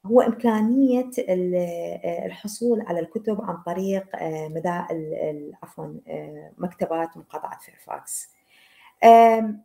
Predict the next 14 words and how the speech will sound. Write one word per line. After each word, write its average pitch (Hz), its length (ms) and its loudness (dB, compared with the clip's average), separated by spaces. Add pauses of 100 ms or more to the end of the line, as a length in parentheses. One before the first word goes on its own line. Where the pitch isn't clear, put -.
اللايبراري 240 880 0
اللي 165 120 -12
تابعة 170 480 -6
لفيرفاكس 170 540 -12
كاونتي 160 240 -16
بابليك - 260 -16
سكول 262 580 -2 (460)
لديها 208 520 0
العديد 196 580 -2
من 185 120 -2
الطرق 185 600 -2 (140)
للوصول 185 460 -6
إلى 151 220 -4
موادها. - 500 -20